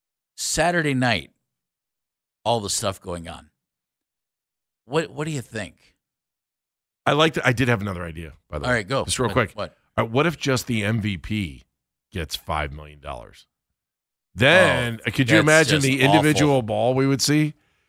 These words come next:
Speaker 2: Do you know how, uh, that would be so cutthroat?
Speaker 1: Ten million.
Speaker 2: Yeah,
Speaker 1: You really wanna
Speaker 2: ten million.
Speaker 1: make <laughs>
Speaker 2: Yeah. So the top, the top players get, like, if you're the M V P, you get ten million.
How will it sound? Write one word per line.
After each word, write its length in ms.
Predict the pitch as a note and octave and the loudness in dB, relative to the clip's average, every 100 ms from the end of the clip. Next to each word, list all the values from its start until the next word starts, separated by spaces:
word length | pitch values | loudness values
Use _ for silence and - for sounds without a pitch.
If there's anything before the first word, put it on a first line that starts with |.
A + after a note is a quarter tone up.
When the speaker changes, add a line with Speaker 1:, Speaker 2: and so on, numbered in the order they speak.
| _ _ | _ _
Speaker 2:
Do 120 | - C3 | 0 2
you 80 | |
know 120 | D#3+ D3+ | 6 6
how, 300 | D3 B2+ G#2+ - | 6 4 -2 -6
uh, 140 | A2+ | -4
that 200 | A2 A#2+ | 0 2
would 100 | A#2 | 2
be 140 | G#2 G#2 | 0 -2
so 500 | - - C3 A#2 A2 | -2 0 2 0 0
cutthroat? 540 | - G2 - D#2+ C2+ _ _ _ _ | 0 -2 -2 -10 -12 _ _ _ _
Speaker 1:
Ten 220 | A2+ A2 | -6 -4
million. 340 | G#2 F#2 E2 D2+ _ _ _ | -4 -6 -10 -14 _ _ _
Speaker 2:
Yeah, 340 | C#3+ G3 G#3 A2+ | 6 6 6 2
Speaker 1:
You 60 | |
really 220 | A#2+ C3 | 2 4
wanna 300 | - D3 C3+ | 4 4 4
Speaker 2:
ten 20 | G2 | 2
million. 20 | - | 0
Speaker 1:
make 160 | F#4+ - | 0 0
<laughs> 40 | |
Speaker 2:
Yeah. 540 | - E3+ F3 C3+ - D#4+ - C#4+ - C4 - | 4 6 6 4 0 -4 -6 -10 -8 -8 -2
So 220 | - F3+ | 4 4
the 100 | D#3 | 4
top, 460 | B2+ D3+ F#3+ A#3 - | 2 6 8 6 2
the 340 | F3 - D3 | -6 0 4
top 280 | E3+ F3+ G3+ | 6 6 6
players 440 | F3+ F3 E3+ D#3+ | 4 6 6 2
get, 600 | - D#3 C#3+ C#3 - - - _ _ - | 2 4 6 4 0 -18 -20 _ _ 2
like, 180 | C#3 | 2
if 140 | B2 A#2+ | 2 2
you're 100 | D#3 | 4
the 160 | D3 C3+ | 4 4
M 180 | D#3 | 2
V 180 | F#3 A3 | 2 0
P, 400 | E3+ F3+ D3 C#3 | 2 4 4 2
you 160 | D3+ B2+ | 0 -2
get 220 | A#2+ A#2 | -2 -2
ten 260 | - C#3+ D3 | 0 2 2
million. 560 | D3+ D3+ D3+ D#3 D3+ | 2 2 2 0 -2